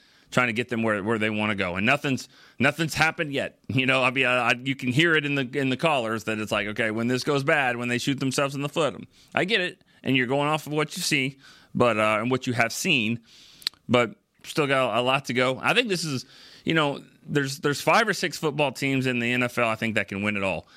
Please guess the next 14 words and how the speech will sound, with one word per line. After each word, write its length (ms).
I 80
think 200
the 60
Cowboys 440
are 80
in 120
that 160
group. 260
They're 120
one 320
of 160
the 180
best 360
teams. 380